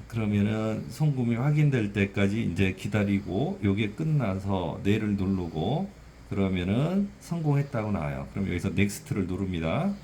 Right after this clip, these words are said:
다음 단계. 이걸 다 읽으란 얘기예요. 한번 다 읽도록 할게요. 얘를 좀 빨리 읽으려면은 위로 계속 올리시면은 돼요.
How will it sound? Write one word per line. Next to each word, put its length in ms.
다음 280
단계. 640
이걸 200
다 140
읽으란 500
얘기예요. 580
한번 240
다 140
읽도록 460
할게요. 460
얘를 220
좀 240
빨리 760
읽으려면은 1000
위로 300
계속 380
올리시면은 600
돼요. 360